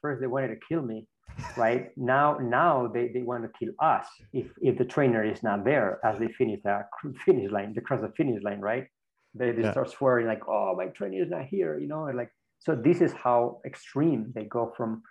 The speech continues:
Speaker 1: from the sensations that they feel. So they really think that it's very important and they feel better.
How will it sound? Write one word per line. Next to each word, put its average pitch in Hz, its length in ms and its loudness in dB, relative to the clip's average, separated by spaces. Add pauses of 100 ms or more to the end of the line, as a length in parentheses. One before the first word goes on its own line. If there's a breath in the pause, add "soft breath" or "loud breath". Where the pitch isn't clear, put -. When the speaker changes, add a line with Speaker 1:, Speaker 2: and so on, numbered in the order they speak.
(320 soft breath)
Speaker 1:
from 123 320 -4
the 123 80 -4
sensations 117 580 2
that - 140 -8
they 104 80 -4
feel. - 340 -4
So 113 240 2 (140)
they 123 120 4
really 131 380 0
think 120 200 0
that 110 80 -6
it's 107 160 -10
very 117 140 -4
important 110 420 -4
and 107 80 -12
they 107 100 -6
feel 110 160 -4
better. 98 340 0